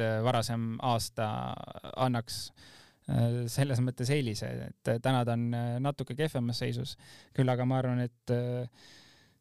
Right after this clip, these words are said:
äh, nii noor sõitja, siis, äh, ega teda väga ei huvita.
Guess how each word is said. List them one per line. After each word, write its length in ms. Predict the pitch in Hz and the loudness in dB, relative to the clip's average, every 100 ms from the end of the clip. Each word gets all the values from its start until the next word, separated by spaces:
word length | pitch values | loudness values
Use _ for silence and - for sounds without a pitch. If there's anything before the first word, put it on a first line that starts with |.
| _ - | _ 0
äh, 420 | 127 127 127 127 127 | 2 4 4 4 6
nii 180 | 139 135 | 6 4
noor 160 | 131 123 | 2 2
sõitja, 400 | 147 131 - 117 | 0 0 -4 -2
siis, 300 | 117 - 127 | -2 -4 -4
äh, 160 | 117 127 | -2 -2
ega 100 | 120 | -4
teda 240 | 123 120 | -2 0
väga 160 | 117 117 | 0 0
ei 80 | 120 | 0
huvita. 320 | 120 - - | -2 -6 -14